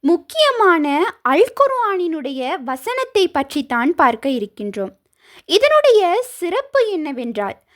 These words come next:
நம் வீட்டில் இருக்கும் வறுமை, பொருளாதார நிலைமை, உடல் நிலைமை, ஆரோக்கியம் குறைவாக இருப்பவர்களுக்கு இந்த நிலையிலிருந்து ஏழு வம்சத்துக்கு அல்லாஹ்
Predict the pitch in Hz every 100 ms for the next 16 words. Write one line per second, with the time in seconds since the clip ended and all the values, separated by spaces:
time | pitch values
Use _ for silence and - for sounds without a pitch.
0 | _ - 339 440 392 427 466 605 480 427
1 | 415 359 349 539 - - 240 277 320 294
2 | 269 339 _ _ 370 415 508 571 539 480
3 | 415 370 339 294 254 247 208 _ _ _
4 | _ 294 359 494 523 427 320 269 247 277
5 | 587 _ _ - 262 294 494 587 587 571
6 | 508 453 349 285 349 427 403 381 339 277
7 | 277 285 254 247 247 220 - 202 - _
8 | - - 302 415 427 370 381 494 508 427
9 | 320 285 262 294 508 - 240 285 339 494
10 | 622 480 320 285 427 508 494 311 - 277
11 | 302 - - 269 370 339 381